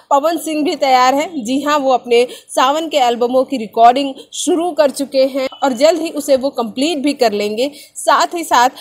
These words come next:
अभी दिनेश लाल यादव निरहुआ इसमें काफ़ी पीछे हैं। उन्होंने न तो recording start की है और ना ही उन्होंने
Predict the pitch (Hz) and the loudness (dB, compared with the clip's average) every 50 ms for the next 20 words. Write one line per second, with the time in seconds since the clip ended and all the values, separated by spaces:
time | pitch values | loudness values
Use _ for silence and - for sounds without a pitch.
0 | - - - 349 349 381 381 302 254 269 262 262 285 330 359 - 330 277 269 269 | -20 -10 0 0 2 2 2 -2 -2 -4 -2 -2 -2 -4 -4 -4 0 2 2 2
1 | 262 262 247 247 240 247 240 240 240 226 226 247 262 269 269 - - 247 - 247 | 4 4 2 4 4 2 0 0 -2 -2 0 2 4 4 4 4 2 -8 -6 -8
2 | 214 208 - 214 202 214 - 311 320 320 294 269 254 - - 285 285 269 254 247 | -8 0 2 2 2 2 2 -4 -6 -4 -6 -8 -8 -4 -2 -2 -2 0 -2 -6
3 | 277 - - - - - 277 269 262 269 277 269 269 254 247 - 247 269 247 233 | -6 -10 -14 -20 -12 -6 0 4 4 4 4 4 0 0 -2 -4 0 0 0 0
4 | 220 - - 202 196 202 247 269 285 277 - - 285 262 254 254 - - 285 294 | -2 -2 0 2 2 2 2 -2 -2 -4 0 2 2 2 2 0 -4 -8 -8 -6
5 | 254 269 262 262 269 - - 277 285 285 285 294 302 302 285 302 311 - - 269 | -2 -2 -2 -2 -2 -4 -2 0 0 2 4 2 2 2 0 -2 -4 -4 -6 -6
6 | 233 233 247 247 233 226 240 | -4 -2 -2 -2 0 -2 -2